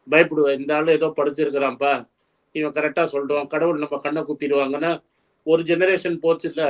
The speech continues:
ஒரு இருபது வருஷம் கழிச்சு பாத்துக்கலாம்ல. நான் கடவுள் யார் கண்ணை குத்தி இருக்கு?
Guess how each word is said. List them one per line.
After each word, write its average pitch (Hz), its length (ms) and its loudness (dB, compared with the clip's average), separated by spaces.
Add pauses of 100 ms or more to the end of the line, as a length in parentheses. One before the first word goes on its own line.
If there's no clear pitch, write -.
(540)
ஒரு 151 160 2
இருபது 180 320 4
வருஷம் 180 260 0
கழிச்சு 170 240 -4
பாத்துக்கலாம்ல. 156 640 -4
நான் 143 240 -6 (3250)
கடவுள் 185 340 0
யார் 170 280 0
கண்ணை 160 200 -4
குத்தி 143 240 -10
இருக்கு? 131 300 -4